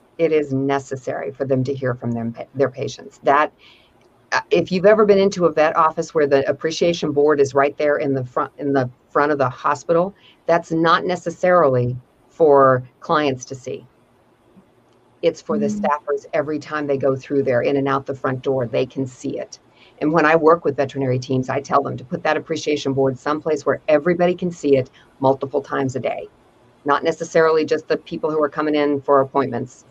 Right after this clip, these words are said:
Speaker 1: you know, once we get to do that again. Um, but, but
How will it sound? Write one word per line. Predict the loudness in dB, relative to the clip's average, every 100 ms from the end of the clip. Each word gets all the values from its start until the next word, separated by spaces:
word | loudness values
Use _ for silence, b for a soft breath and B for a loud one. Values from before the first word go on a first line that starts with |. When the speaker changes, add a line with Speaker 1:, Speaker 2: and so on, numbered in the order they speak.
| _
Speaker 1:
you | -2
know, | 2
once | 2 0
we | 0
get | -2 0
to |
do | 0 4
that | 4
again. | 4 0 -2 B B B B -4
Um, | 2 4 4 0 0
but, | 2 2 0 _ _ _ _ _
but | -4 -4